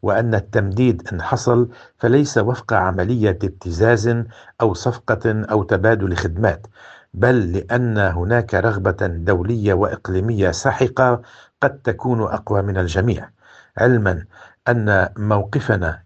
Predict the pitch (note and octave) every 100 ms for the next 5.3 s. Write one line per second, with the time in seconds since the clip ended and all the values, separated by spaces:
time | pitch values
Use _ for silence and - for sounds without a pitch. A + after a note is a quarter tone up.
0 | - G#2+ F#2 - B2+ A2+ F#2+ A2+ G#2+ G2
1 | A2+ F2+ E2 F#2+ - G#2+ A#2 A2 F#2 G#2
2 | A#2+ B2 B2+ A#2+ B2 A#2+ - - - -
3 | G#2 G2 - - - C3+ C3+ G#2 G#2 A#2
4 | A2+ A2 A2 A2 A2 A#2+ - A#2+ A#2 G#2+
5 | G#2+ F#2+ D#2